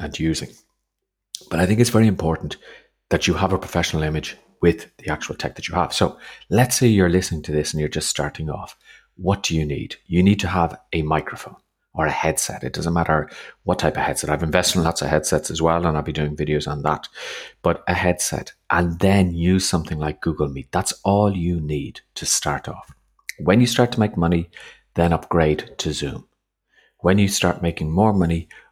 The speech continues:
upgrade to a better headset. I mean, I've had headsets that have cost me four hundred euros,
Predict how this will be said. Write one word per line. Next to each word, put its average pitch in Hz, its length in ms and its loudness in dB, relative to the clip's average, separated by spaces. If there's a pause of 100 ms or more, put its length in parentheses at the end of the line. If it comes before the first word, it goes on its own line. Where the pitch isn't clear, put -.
upgrade - 400 2
to - 100 -2
a 76 40 0
better 73 260 -2
headset. - 580 -6 (160)
I - 60 -4
mean, 82 160 2
I've 87 160 0
had 90 180 -2
headsets - 680 -2
that 78 100 -4
have 78 120 -2
cost - 320 -2
me 78 240 0 (380)
four 117 180 4
hundred 85 240 0
euros, 73 380 -2